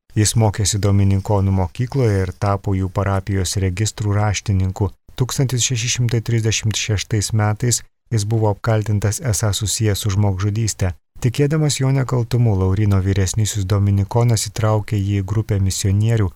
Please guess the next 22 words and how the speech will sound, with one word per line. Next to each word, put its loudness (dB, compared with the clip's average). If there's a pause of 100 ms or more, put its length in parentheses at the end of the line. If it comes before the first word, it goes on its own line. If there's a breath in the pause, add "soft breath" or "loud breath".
(160)
kurie 2
išvyko -2
padėti 0
persekiojamiems -2
Japonijos -2
krikščionims. -2 (180)
Tačiau 2
netrukus 0
jie 4
buvo 2
suimti 0
Okinavos 2
saloje, 2 (180)
metus 2
praleido -2
kalėjime 0
ir -4
buvo 0
žiauriai 0
kankinami. 0 (200)
Pervežti 0
į 2